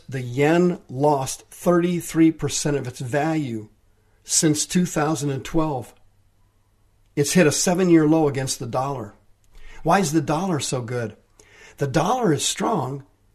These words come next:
because the dollar is weak and it's also a farce,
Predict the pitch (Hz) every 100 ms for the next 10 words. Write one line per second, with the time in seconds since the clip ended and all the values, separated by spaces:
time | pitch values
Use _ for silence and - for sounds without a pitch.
0 | _ _ - 151 160 165 120 143 117 147
1 | 175 214 214 208 202 - - 160 120 127
2 | 113 143 214 - - _ _ _ _ 139
3 | 139 147 - 135 147 170 208 196 185 -
4 | 180 214 226 -